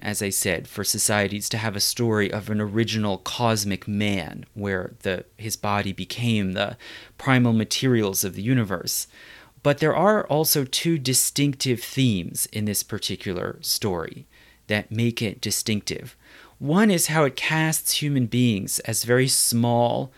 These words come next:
minor entities and as dependent, even parasitic, upon the other parts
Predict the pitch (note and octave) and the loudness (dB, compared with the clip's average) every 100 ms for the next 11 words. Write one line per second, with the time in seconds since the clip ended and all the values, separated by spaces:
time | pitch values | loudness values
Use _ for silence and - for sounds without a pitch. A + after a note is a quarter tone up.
0 | - - - A2 A#2 C3 C#3+ C#3+ A2 G2+ | -20 -16 -6 -2 2 4 6 6 4 2
1 | A2+ A2+ A2+ G2+ F#2 - - - - - | 0 -2 -2 -2 -2 -4 -6 -14 -16 -4
2 | B2 A#2+ B2+ G#2+ A#2+ - - D#3+ D3+ G#2 | 0 2 2 2 -2 -4 -2 2 2 0
3 | - - C#3 C3+ B2+ A#2+ - C#3 A#2 - | -4 -4 -2 0 0 -2 -2 0 2 2
4 | - C3+ - - - _ - - - A2+ | 0 0 -2 -8 -16 _ -20 -20 -10 -8
5 | - C3+ C3 A#2 G2+ - A2+ A2+ A2 G#2+ | -4 0 2 2 0 -2 -2 0 0 -2
6 | G#2+ F#2+ - - | -2 -2 -2 -4